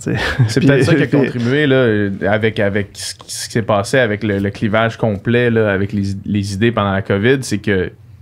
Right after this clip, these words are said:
Speaker 2: peut-être qu'il y a un groupe qui a senti que leurs idées étaient pas du tout entendues, pas du tout
Speaker 1: Absolument.
Speaker 2: écoutées, puis là, c'est peut-être là que ça a contribué à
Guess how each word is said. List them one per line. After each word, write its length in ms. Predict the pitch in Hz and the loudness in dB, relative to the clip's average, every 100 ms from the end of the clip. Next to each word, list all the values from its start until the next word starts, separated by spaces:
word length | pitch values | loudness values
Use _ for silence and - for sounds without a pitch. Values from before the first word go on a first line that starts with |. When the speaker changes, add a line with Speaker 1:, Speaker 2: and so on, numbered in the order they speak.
| - | -6
Speaker 2:
peut-être 340 | - 92 127 | -2 2 0
qu'il 100 | 135 117 | 2 -2
y 20 | |
a 40 | |
un 40 | 104 | 0
groupe 240 | 110 117 | 0 -2
qui 120 | - | 0
a 40 | 104 | 0
senti 400 | 104 95 - - | 0 -4 -4 0
que 80 | |
leurs 260 | 110 101 98 | 2 2 -2
idées 240 | 104 113 | 0 2
étaient 200 | 113 104 | 2 0
pas 180 | 101 117 | -2 0
du 180 | 104 101 | 0 -4
tout 240 | 98 131 123 | -2 0 2
entendues, 540 | 104 107 95 95 117 | 0 0 -2 -2 -2
pas 140 | 117 104 | 0 0
du 120 | 104 | 2
tout 40 | 123 123 | 4 4
Speaker 1:
Absolument. 20 | |
Speaker 2:
écoutées, 460 | 110 - - 143 | 2 -4 0 0
puis 140 | 147 113 | 0 2
là, 260 | 113 123 120 - _ - | 4 4 0 -8 _ -18
c'est 140 | - | -10
peut-être 220 | 107 107 104 | -2 -2 0
là 100 | 117 | -2
que 80 | |
ça 80 | - | 0
a 60 | 104 | -2
contribué 680 | 110 104 110 101 107 117 | -2 -2 -2 0 2 4
à 240 | 107 95 | 2 0